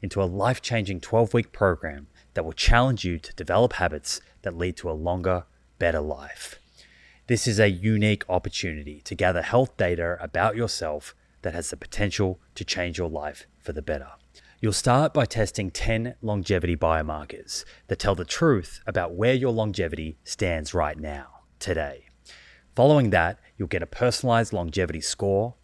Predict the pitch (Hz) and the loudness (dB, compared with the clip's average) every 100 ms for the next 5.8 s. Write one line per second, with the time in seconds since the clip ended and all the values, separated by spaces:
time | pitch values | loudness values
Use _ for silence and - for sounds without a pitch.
0 | - 101 - 104 117 107 - 101 87 85 | -14 -2 2 4 4 -2 0 0 0 -2
1 | 80 - 82 - 82 73 78 71 - _ | -6 -6 -8 -2 -2 -4 -10 -10 -16 _
2 | - - - 95 87 - 127 147 - 107 | -20 -18 -6 -4 -2 4 4 4 2 0
3 | - 90 80 80 - - 95 80 - 131 | -2 -2 -2 -2 -8 -14 -10 -10 0 2
4 | 120 117 92 87 80 76 76 73 76 - | 4 4 2 2 0 -4 -6 -6 -8 -8
5 | - _ - 80 71 69 76 69 | -16 _ -8 -6 -4 -4 -4 -6